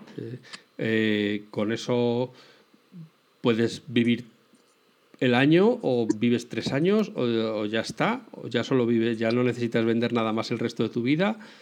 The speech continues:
O sea, ¿qué, qué márgenes deja o qué, o qué estimaciones hacéis de si es? Porque claro, lo que sí es verdad es que si, si lo vendierais, si al final llegara un Netflix o un Di-, bueno, ya no, no hablemos Disney, o un Apple T V y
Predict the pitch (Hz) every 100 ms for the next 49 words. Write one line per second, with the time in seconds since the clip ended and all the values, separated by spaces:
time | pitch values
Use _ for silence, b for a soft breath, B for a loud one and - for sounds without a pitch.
0 | B - 120 123 117 - 139 143 139 -
1 | 135 123 117 117 117 123 113 104 117 113
2 | 110 b b b 117 123 117 117 113 _
3 | _ _ _ _ _ _ _ _ _ _
4 | _ _ 131 - 123 113 - 127 120 101
5 | 104 120 110 107 110 104 123 120 - 95
6 | 92 123 131 110 107 143 147 160 185 240
7 | B B B - - 135 135 - - 127
8 | 123 120 120 131 175 196 220 - 120 -
9 | 120 131 143 143 143 143 143 143 139 139
10 | 147 143 135 131 - b b b - 120
11 | 123 127 131 127 131 104 104 104 104 104
12 | 107 110 110 107 107 107 123 160 143 110
13 | 98 107 110 107 113 110 117 123 131